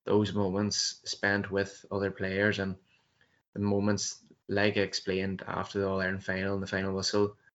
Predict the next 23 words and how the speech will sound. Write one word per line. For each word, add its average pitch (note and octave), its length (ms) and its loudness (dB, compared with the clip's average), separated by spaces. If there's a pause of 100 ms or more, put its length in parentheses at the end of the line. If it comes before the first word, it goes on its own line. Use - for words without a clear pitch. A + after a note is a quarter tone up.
(380)
those G2+ 280 6
are G#2 60 4
the G2+ 60 4
moments F#2+ 440 -2
that E2+ 240 -4
you G2 80 -4
cherish. - 680 0 (260)
Like, G2 420 -4 (800)
the G#2 80 -4
medals G2+ 320 0
ca-, - 220 -6 (220)
will G#2 80 -2
sit - 200 0
in - 40 -2
a F#2+ 40 -2
drawer G2 300 4
somewhere, G#2 460 4
or G2 80 4
the F#2+ 100 0
awards G2 340 4
will G2+ 80 0
sit, - 260 -4 (120)
um, F#2+ 640 -4